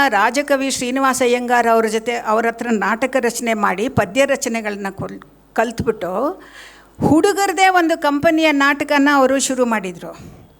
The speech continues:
ವಿದ್ಯಾರ್ಥಿಯಾಗಿದ್ದಾಗ. ಸಾವಿರದ ಒಂಬೈನೂರ ಇಪ್ಪತ್ತರಲ್ಲಿ ಕಾಳಿದಾಸನ ಪೂರ್ವ ಮೇಘಕ್ಕೆ ಸಮಗ್ರ ವ್ಯಾಖ್ಯಾನವನ್ನು ಬರೆದ್ರು, ಇನ್ನೂ ವಿದ್ಯಾರ್ಥಿಯಾಗಿದ್ದರು.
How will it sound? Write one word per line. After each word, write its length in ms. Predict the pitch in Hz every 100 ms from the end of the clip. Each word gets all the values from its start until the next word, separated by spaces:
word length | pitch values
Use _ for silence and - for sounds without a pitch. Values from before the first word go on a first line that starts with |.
| _ _ _ _ _ _ _ _ _ - _ _ -
ವಿದ್ಯಾರ್ಥಿಯಾಗಿದ್ದಾಗ. 920 | 233 247 302 277 254 208 190 185 170 170 - - - _ - - - _ _
ಸಾವಿರದ 400 | - 311 311 302
ಒಂಬೈನೂರ 520 | 294 311 381 370 359
ಇಪ್ಪತ್ತರಲ್ಲಿ 680 | 302 294 370 359 339 320 330
ಕಾಳಿದಾಸನ 720 | 285 269 294 311 302 285 302 302
ಪೂರ್ವ 400 | 285 302 381 370
ಮೇಘಕ್ಕೆ 540 | 349 320 311 302 302 330
ಸಮಗ್ರ 480 | - 247 320 302 370
ವ್ಯಾಖ್ಯಾನವನ್ನು 800 | 302 302 294 285 285 277 269 247
ಬರೆದ್ರು, 640 | 233 233 214 190 - - _ -
ಇನ್ನೂ 300 | 262 302 349
ವಿದ್ಯಾರ್ಥಿಯಾಗಿದ್ದರು. 1040 | 311 247 294 277 269 240 208 180 180 170